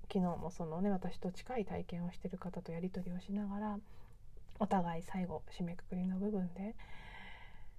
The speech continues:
もうね、先のことは考えても、もう全然今どうなるかわからないので、今この瞬間にいて、一瞬一瞬、できるだけこう自分自身をセルフケアして、自分を愛して、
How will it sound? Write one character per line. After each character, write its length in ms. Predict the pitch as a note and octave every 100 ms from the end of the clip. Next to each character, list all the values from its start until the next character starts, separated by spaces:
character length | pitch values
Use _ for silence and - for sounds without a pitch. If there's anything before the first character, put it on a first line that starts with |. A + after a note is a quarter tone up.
| - - - - - - - G3
も 400 | F3+ D3+ D3 - -
う 40 |
ね、 140 | G#3 A3
先 220 | - F#3+
の 80 | F#3
こ 100 | F#3+
と 140 | E3+
は 80 | D#3 - -
考 140 | F3+ E3
え 60 | F3
て 100 | E3
も、 80 | F3
も 120 | E3+
う 40 |
全 220 | F3 F#3
然 160 | G#3+ A3+
今 160 | F#3 D#3+
ど 100 | F3
う 40 |
な 100 | D#3
る 80 | D#3+
か 100 | -
わ 100 | D#3+
か 140 | G#3+
ら 80 | A#3
な 180 | G#3 D#3
い 60 |
の 120 | D#3 D#3
で、 200 | E3 E3+ - - - - - -
今 260 | G#3 F3 E3 -
こ 120 | G3
の 140 | G3+
瞬 220 | G#3 G3+
間 280 | F#3+ G3 F#3
に 120 | F#3
い 40 | F#3
て、 180 | - - - - - - - - - - - -
一 100 | G3
瞬 340 | - - G#3+ G#3
一 120 | G#3
瞬、 240 | - - F3 - - - -
で 100 | -
き 120 | F#3 -
る 120 | F#3
だ 140 | G#3+
け 160 | - A3+
こ 60 | G3
う 40 |
自 160 | F#3+ F3+
分 200 | E3 D#3+
自 60 |
身 320 | E3 - E3 E3
を 200 | F3 F3
セ 120 | E3
ル 80 | E3
フ 100 | -
ケ 140 | -
ア 100 | F3
し 100 | -
て、 120 | - F3
自 140 | E3+
分 120 | E3
を 120 | E3+
愛 200 | F3 G#3
し 120 | G#3+ -
て、 280 | F#3 F#3